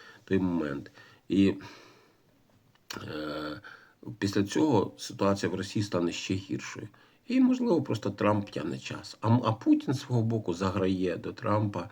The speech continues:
е, намагаючись змусити його перенести цю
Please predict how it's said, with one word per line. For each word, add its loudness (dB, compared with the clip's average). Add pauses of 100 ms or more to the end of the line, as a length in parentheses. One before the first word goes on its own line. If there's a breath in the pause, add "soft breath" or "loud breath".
(520 loud breath)
е, -2 (360)
намагаючись 0
змусити -4
його -4
перенести -4
цю -12